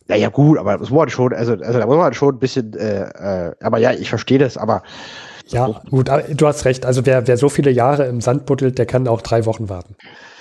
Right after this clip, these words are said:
Speaker 1: Nee, das ist nicht, aber ich meine, man muss ja dann irgendwie auch, äh, also Erfolge muss man auch, ehrlich gesagt, das Erfolg haben und muss man dann auch schon geschickt machen, dass der Erfolg einem noch was bringt.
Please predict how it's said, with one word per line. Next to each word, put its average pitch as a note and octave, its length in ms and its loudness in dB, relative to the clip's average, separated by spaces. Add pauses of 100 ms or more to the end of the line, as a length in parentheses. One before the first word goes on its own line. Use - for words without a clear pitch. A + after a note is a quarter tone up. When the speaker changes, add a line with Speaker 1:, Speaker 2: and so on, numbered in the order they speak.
(140)
Speaker 1:
Nee, C3 80 4
das C#3 140 2
ist B2 160 -2
nicht, E3+ 220 2
aber C#3 140 0
ich - 100 -6
meine, C3+ 160 2
man C3 140 0
muss D3+ 140 0
ja D3 100 4
dann C3+ 160 0
irgendwie C3+ 320 -4
auch, B2 320 -2
äh, G#2+ 380 0 (140)
also A#2+ 240 0 (360)
Erfolge D#3 440 2
muss D#3 140 0
man D#3+ 140 2
auch, D3+ 280 0 (300)
ehrlich D#3+ 300 0
gesagt, - 420 -2
das D#3 200 -6 (340)
Erfolg D3 440 -2
haben F3 320 0 (640)
und C#3 380 -4 (240)
muss D3 240 -2
man G3+ 120 0
dann E3+ 140 0
auch - 240 -2
schon E3 140 -6
geschickt D#3+ 340 -4
machen, E3+ 280 -2
dass A#2 200 0
der A#2+ 100 2
Erfolg C3 380 -2
einem B2 120 0
noch B2+ 120 -2
was B2 120 -4
bringt. - 420 -10